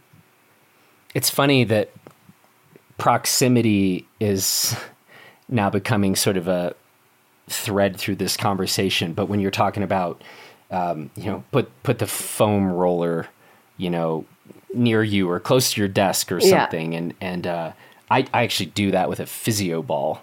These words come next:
Speaker 1: Like, a
Speaker 2: Yeah.
Speaker 1: physio ball just lives in my living
Speaker 2: Yeah.
Speaker 1: room, um,
Speaker 2: Yeah.
Speaker 1: which, which probably not everybody loves, but, uh,
Speaker 2: <laughs>
Speaker 1: it is like,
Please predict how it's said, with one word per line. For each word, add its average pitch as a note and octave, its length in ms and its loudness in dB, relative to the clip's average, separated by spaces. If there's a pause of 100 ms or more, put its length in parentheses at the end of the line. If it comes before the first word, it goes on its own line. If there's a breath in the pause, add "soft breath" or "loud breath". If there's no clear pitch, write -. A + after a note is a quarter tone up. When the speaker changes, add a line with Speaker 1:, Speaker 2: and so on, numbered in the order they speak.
Speaker 1:
Like, F#2+ 120 -4
a F#2 120 -6
Speaker 2:
Yeah. F#3 140 6
Speaker 1:
physio G#2 240 2
ball F2+ 360 2 (200)
just A2 280 -2
lives F#2 380 -2
in F#2 100 0
my F2 140 -2
living D#2+ 380 -2
Speaker 2:
Yeah. A#2+ 120 6
Speaker 1:
room, C3 260 2 (180)
um, D3+ 160 2
Speaker 2:
Yeah. G#3 220 4 (520 loud breath)
Speaker 1:
which, - 200 -16 (140)
which F#2+ 180 -10 (200)
probably F#2 280 -2
not F2+ 180 0
everybody A2 340 2
loves, C3+ 320 4
but, G2+ 200 2
uh, F#2+ 260 4 (180)
Speaker 2:
<laughs> - 180 -16
Speaker 1:
it G#2 220 0 (120)
is G2 220 0
like, F#2 320 -2